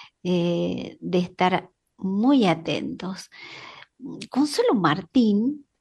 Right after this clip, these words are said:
eh, que hemos conversado mucho sobre ella en los programas de Sirviendo a la Humanidad, eh, para ella el despertar, eh,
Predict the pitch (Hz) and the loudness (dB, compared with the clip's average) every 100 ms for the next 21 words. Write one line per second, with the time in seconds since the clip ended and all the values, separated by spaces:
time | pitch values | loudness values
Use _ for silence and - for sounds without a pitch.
0 | - - - 143 165 180 160 190 180 175 | -10 -8 -8 -12 -14 -14 -14 -10 -8 -6
1 | 175 165 180 214 220 196 220 220 208 - | -6 -4 -2 -2 -2 -2 -4 -6 -8 -4
2 | 190 185 196 214 220 214 202 208 196 185 | -2 2 2 4 2 0 0 0 -6 -8
3 | 175 - 180 202 220 220 202 180 208 190 | -8 -4 -2 -2 -2 -4 -6 -8 -6 -2
4 | 208 226 240 226 190 190 175 185 202 220 | 0 0 0 -2 -2 -4 -2 -2 0 2
5 | 233 220 233 - - - - - - - | 2 2 0 -10 -20 -20 -20 -20 -20 -20
6 | _ _ 190 180 185 202 196 190 _ 208 | _ _ 0 0 0 -4 -6 -12 _ 2
7 | 208 214 269 415 - 349 - 190 170 180 | 4 4 4 2 2 4 4 4 2 2
8 | 180 - 190 208 202 240 269 294 302 _ | 0 2 2 2 2 2 2 0 -8 _
9 | _ _ - - _ - 190 180 185 | _ _ -20 -20 _ 2 4 4 2